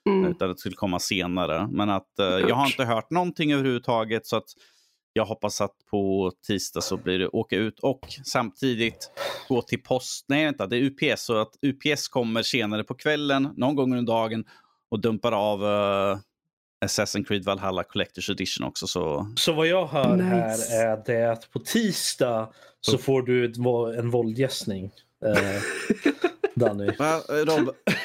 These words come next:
Speaker 2: <coughs> Koro-,
Speaker 3: Ja, jag är immun. Eh, i tre till sex månader är jag immun. Så att, eh,
Speaker 1: Ja, det är tråkigt, Danny.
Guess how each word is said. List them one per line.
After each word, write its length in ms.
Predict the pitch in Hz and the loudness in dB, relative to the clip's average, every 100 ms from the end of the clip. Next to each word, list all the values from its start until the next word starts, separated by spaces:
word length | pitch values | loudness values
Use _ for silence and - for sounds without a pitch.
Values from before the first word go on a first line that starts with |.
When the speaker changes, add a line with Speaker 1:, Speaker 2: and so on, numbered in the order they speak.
| - 240 | -4 -6
Speaker 2:
<coughs> 460 | - - 233 - | -4 -4 -4 -6
Koro-, 300 | - 185 175 185 - - - - 220 - - 208 | -2 0 2 -2 -4 -10 -6 -6 -6 -12 -6 0
Speaker 3:
Ja, 160 | 139 139 | 4 6
jag 180 | 160 262 | 6 4
är 60 | |
immun. 460 | 208 190 254 131 110 - - - | 2 2 2 0 -6 -14 -4 -2
Eh, 1040 | 180 113 110 110 302 - 339 - 370 165 | 0 0 0 0 2 0 -2 -4 -2 0
i 340 | 139 135 135 135 - | 2 2 0 0 0
tre 120 | 180 | 0
till 100 | - | 0
sex 240 | 160 - | -4 -2
månader 380 | 143 139 156 135 | 0 2 2 2
är 120 | 117 113 | 2 0
jag 60 | |
immun. 280 | 117 131 113 _ - - _ _ _ _ - - - - _ _ _ _ _ - 370 | -2 -4 -6 _ -12 -12 _ _ _ _ -6 -6 -10 -20 _ _ _ _ _ -2 0
Så 160 | 302 104 | 2 0
att, 240 | - - | -2 2
eh, 400 | 110 113 113 113 - - - - _ - | 4 4 4 2 -4 -20 -20 -20 _ -2
Speaker 1:
Ja, 240 | 220 214 | 2 2
det 80 | 208 | 2
är 60 | 208 | 0
tråkigt, 340 | - 190 190 | -4 -2 0
Danny. 200 | 180 | 0